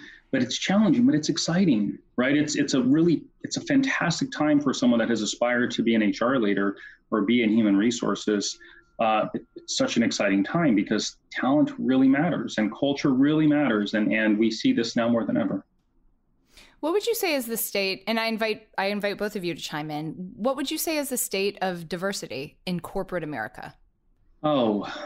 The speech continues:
Speaker 1: boy, that's, that's a loaded question, right? I mean, it's, uh, and Greg, I'll, you're the expert here as well, but I would say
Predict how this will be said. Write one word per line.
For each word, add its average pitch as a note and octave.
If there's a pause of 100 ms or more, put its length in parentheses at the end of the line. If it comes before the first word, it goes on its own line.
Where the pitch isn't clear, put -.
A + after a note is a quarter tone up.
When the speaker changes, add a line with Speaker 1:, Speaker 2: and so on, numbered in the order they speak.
(380)
Speaker 1:
boy, C#3
that's, -
that's C3
a C3
loaded A#2+
question, C#3
right? G#2+
I G#2+
mean, G#2
it's, -
uh, G#2
and A2
Greg, A#2
I'll, A2
you're A#2
the A2+
expert A2
here G#2+
as G2+
well, G#2+
but A2
I A#2
would A#2
say G#2